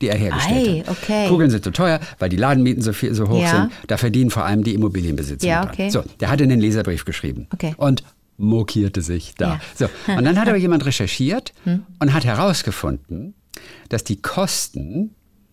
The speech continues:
Speaker 1: für Miete, Personalversicherung und Strom sechzig Prozent des Eispreises ausmachen.
Speaker 2: Oh.
Speaker 1: Miete, Personal,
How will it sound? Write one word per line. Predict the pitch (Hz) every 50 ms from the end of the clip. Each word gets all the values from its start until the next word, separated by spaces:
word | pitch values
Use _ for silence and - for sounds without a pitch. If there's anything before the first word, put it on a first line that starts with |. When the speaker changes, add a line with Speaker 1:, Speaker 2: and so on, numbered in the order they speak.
| _ _ - - - _
Speaker 1:
für | - - - - - - 131 123 120 117 117 113 110 110 - - _ _ _ _ _ _ _ _ _ _ _ _ _ _ _ _ _ _ _ _ -
Miete, | 107 131 165 190 190 190 175 -
Personalversicherung | - 131 113 110 117 117 131 143 131 139 113 113 127 120 127 113 110
und | 104 101
Strom | - - 127 113 127 113 92 92 113 139 - - - _ _ _ _ _ _ _
sechzig | 92 92 98 110 147 147 139 - - - 120 -
Prozent | - 123 107 - 110 101 92
des | 98 98 104
Eispreises | - 98 95 - - - 71 71 73 65 -
ausmachen. | - - - - - - 67 - - 127 151 - _ - - -
Speaker 2:
Oh. | - - - - - - _ _ _
Speaker 1:
Miete, | 95 98 107 120 127 120 - 131
Personal, | - 107 95 87 87 85 87 92 104 120 147